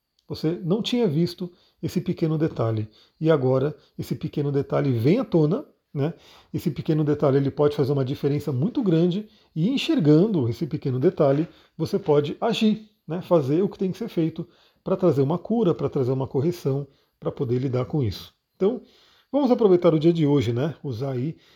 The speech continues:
E, e veja: a gente vai ter uma energia muito interessante, né? Já também dando spoiler, né, da live de Vênus em Virgem, porque Vênus entra em Virgem, né, já tá em Virgem,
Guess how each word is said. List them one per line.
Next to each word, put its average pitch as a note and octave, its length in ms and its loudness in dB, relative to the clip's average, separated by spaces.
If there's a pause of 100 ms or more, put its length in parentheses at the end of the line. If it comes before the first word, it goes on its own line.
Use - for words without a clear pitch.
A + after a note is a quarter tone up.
(120)
E, G#3 260 -2
e D#3+ 40 4
veja: C#3 400 4
a C3+ 60 -4
gente D#3+ 240 -4
vai D3+ 100 0
ter D3+ 120 -4
uma F3+ 100 -2
energia D3 260 -2
muito D#3 240 -4
interessante, D3 680 -4 (240)
né? C3+ 160 -4
Já B2 460 0 (320)
também D3+ 340 0
dando C3 240 0
spoiler, C3 480 -2
né, B2+ 120 -4
da A#2 140 0
live A#2+ 280 0
de A2+ 140 -4
Vênus A#2 240 0
em A2+ 80 -2
Virgem, D3+ 320 0
porque D3 380 -4 (480)
Vênus F3 340 4
entra C#3+ 240 -4
em G#3+ 60 -4
Virgem, E3+ 400 -2
né, D3+ 100 -2
já B2 140 -2
tá C#3+ 160 -2
em E3 80 -2
Virgem, B2 440 -4